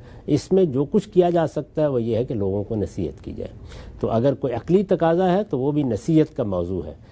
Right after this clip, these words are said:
اگر کوئی دین کا حکم ہے تو وہ بھی نصیحت کا موضوع ہے، دعوت کا موضوع ہے۔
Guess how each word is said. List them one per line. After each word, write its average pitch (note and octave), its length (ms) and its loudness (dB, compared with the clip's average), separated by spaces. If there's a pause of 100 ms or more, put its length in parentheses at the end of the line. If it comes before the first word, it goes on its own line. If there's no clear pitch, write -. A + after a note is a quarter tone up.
(140)
اگر B2 240 2
کوئی C#3+ 200 0
دین C#3+ 300 6
کا F3 240 2
حکم E3+ 200 0
ہے G#3+ 80 0
تو F#3+ 120 -2
وہ D#3 120 2
بھی D#3 120 0
نصیحت D#3+ 560 2
کا B2+ 80 -4
موضوع G2 380 -4
ہے، E2+ 60 -6 (120)
دعوت F3+ 400 4
کا C#3+ 80 0
موضوع G2 440 -2
ہے۔ D#2 120 -8